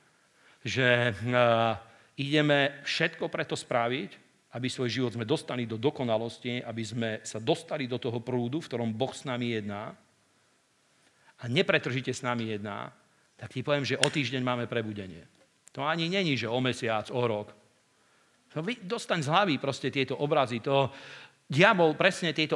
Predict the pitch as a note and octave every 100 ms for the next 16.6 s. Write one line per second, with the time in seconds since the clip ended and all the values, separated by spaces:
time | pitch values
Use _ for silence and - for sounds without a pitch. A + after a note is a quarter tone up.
0 | E3 E3+ D3+ C3+ D3+ D#3 B2+ C#3 D3+ D3
1 | C3+ D3+ B2+ B2 F3+ G3+ F3+ D#3 D#3 C#3
2 | C3+ A#2 G#2+ E3+ C#3 C3 B2 A#2 C#3+ -
3 | B2 B2+ B2 G#2+ G#2 A#2+ B2 D3 C3+ C3
4 | C3+ C#3+ B2+ - G2 A2+ B2 B2 D3+ B2+
5 | C3+ B2+ A2+ B2+ C#3+ B2 G#2+ G#2 C#3+ G#3+
6 | E3+ B2 B2 A#2 A2 A2 A#2+ A2 A#2+ C3
7 | - A2+ G#2+ C3 C3 A#2+ A2+ - - -
8 | - C3+ B2 A#2+ C3+ C3 B2 B2+ A#2 C3
9 | C3+ C3 A#2+ C3+ B2 A#2+ A#2 A2 C3+ C3
10 | A#2+ A#2 A#2 A2+ - C3 B2 - A#2+ A2+
11 | A#2 A#2 A2+ A2 G#2+ F#2+ - _ _ _
12 | _ _ _ _ _ _ _ _ D3 E3
13 | A3+ - F3 B2+ - B2 - A#2+ A#2 G#2+
14 | G#2 A2 G#2+ A2+ A#2 C3+ - B2+ B2+ C3
15 | - C3 - C#3 B2+ - A#2+ A#2 C3 -
16 | A#2+ A2 G#2+ G2 F2